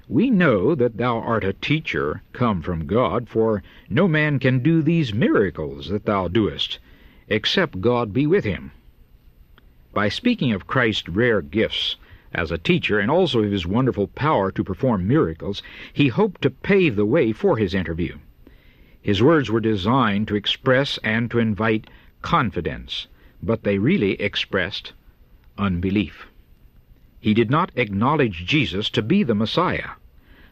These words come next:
but only a teacher sent from God. Instead of recognizing this salutation, Jesus bent his eyes upon the speaker as if reading his very soul. In his infinite wisdom,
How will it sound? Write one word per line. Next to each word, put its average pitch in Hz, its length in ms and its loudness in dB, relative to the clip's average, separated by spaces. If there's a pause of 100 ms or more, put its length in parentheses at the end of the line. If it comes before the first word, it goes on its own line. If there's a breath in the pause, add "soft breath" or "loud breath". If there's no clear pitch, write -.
but 107 220 0
only 139 420 2
a 113 160 2 (120)
teacher 78 560 -4 (180)
sent 123 400 -2
from 127 320 0
God. 85 320 -4 (640 soft breath)
Instead 175 360 2
of 120 120 0
recognizing 113 680 0
this 110 180 0
salutation, 98 920 -2 (380 loud breath)
Jesus 139 500 2
bent 135 320 0
his 156 280 2
eyes 110 360 2
upon 110 360 -2
the 101 100 2
speaker 87 640 -4 (340 soft breath)
as 110 220 0
if 143 240 2
reading 131 480 0
his 104 220 -2
very 104 340 0
soul. 76 400 -4 (1080 soft breath)
In 143 180 2
his 143 160 2
infinite 147 540 0
wisdom, 101 560 -2